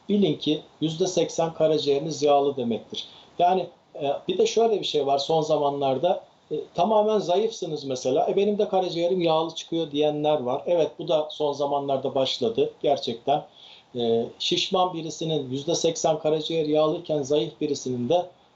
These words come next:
yüzde on beş yirmi karaciğer yağlı olabiliyor. Bu da aslında genetik nedenler var. Bazı gen mutasyonları var. E, bu gen mutasyonuna sahipseniz ne yaparsanız yapın, kilolu bile olmasanız karaciğeriniz yağlanabilir. Bir de yediğiniz, içtiğiniz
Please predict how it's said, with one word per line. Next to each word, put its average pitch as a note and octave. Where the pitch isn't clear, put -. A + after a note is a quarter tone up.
yüzde D#3
on D#3+
beş D#3
yirmi D3+
karaciğer D3
yağlı C#3+
olabiliyor. C#3+
Bu F3+
da G3
aslında F3+
genetik E3+
nedenler D#3+
var. B2+
Bazı D#3
gen D#3
mutasyonları D#3
var. D3
E, C3
bu D#3+
gen F3+
mutasyonuna F#3
sahipseniz D#3+
ne D#3
yaparsanız D#3
yapın, D#3
kilolu F3
bile D3
olmasanız D3
karaciğeriniz D3+
yağlanabilir. E3+
Bir G3+
de G3+
yediğiniz, F3
içtiğiniz F3+